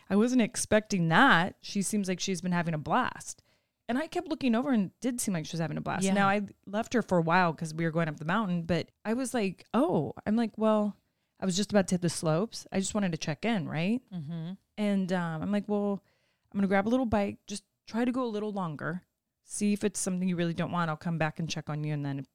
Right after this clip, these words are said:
Speaker 1: you really wanna go, we can go." So I went back, checked on her, and she was like, "No, we're going."
Speaker 2: That is so funny. Cute.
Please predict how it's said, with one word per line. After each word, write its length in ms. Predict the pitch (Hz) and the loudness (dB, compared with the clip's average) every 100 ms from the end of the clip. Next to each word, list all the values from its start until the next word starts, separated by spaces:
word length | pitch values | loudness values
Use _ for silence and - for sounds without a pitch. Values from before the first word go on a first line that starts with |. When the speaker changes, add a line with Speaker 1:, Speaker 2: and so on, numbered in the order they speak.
| _ - | _ -8
Speaker 1:
you 160 | 170 | -4
really 180 | 156 160 | 0 0
wanna 200 | 143 143 | 0 -4
go, 180 | 135 139 | -4 -6
we 100 | 143 | -6
can 140 | 151 | -8
go." 120 | 143 - - _ _ _ _ _ _ _ _ | -6 -8 -10 _ _ _ _ _ _ _ _
So 540 | - 170 165 165 160 - | -2 2 2 2 0 -2
I 80 | 170 | -2
went 160 | 180 170 | 0 0
back, 180 | 160 - | -2 -4
checked 200 | 160 156 | -6 -6
on 100 | 143 | -6
her, 60 | |
and 100 | 143 | -6
she 120 | - 165 | -4 -4
was 180 | 147 | -4
like, 180 | 131 - | -4 -4
"No, 220 | 156 127 - _ _ - | -4 -4 -8 _ _ -8
we're 120 | 156 | -4
going." 340 | 147 139 - 156 _ _ _ - - - | -4 -6 -10 -16 _ _ _ -20 -18 -12
Speaker 2:
That 140 | 175 | -6
is 180 | 190 220 | -4 -4
so 480 | - - 180 143 143 | -4 -4 -6 -6 -10
funny. 420 | - 131 131 | -14 -14 -12
Cute. 40 | 131 | -8